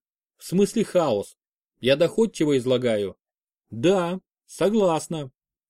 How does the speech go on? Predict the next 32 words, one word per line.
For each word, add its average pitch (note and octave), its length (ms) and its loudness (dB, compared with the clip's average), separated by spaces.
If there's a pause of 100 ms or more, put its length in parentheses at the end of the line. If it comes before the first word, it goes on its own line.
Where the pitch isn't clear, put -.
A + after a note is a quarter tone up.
(160)
Ну A#2 160 0
а D3+ 100 4
раз D#3 220 -2
согласна, C#3+ 680 -2 (280)
должна C3+ 420 -2
знать, D#3 420 -4 (460)
что - 200 -2
у D#3+ 160 4
этого F3 300 2
вертолёта, D3 840 0 (420)
при C#3 140 0
всём F3+ 300 0
моём D3+ 420 0
уважении C#3 840 0 (100)
к A#2 100 -6
дяде C#3 500 2
Игорю D3+ 340 -2
Сикорскому, C3+ 840 -2 (360)
дальность D#3 560 0
всё-таки B2 380 -4
маловато D#3+ 640 0
для A#2+ 160 -4
перелётов C#3+ 600 0
типа C3+ 260 -4
того, C3+ 300 0
который C3+ 380 -2
нам C3 200 -4
предстоит. A#2+ 640 -4 (540)
А B2 160 0
у D#3 100 4
этой F3+ 240 4
тётеньки, D#3 760 -2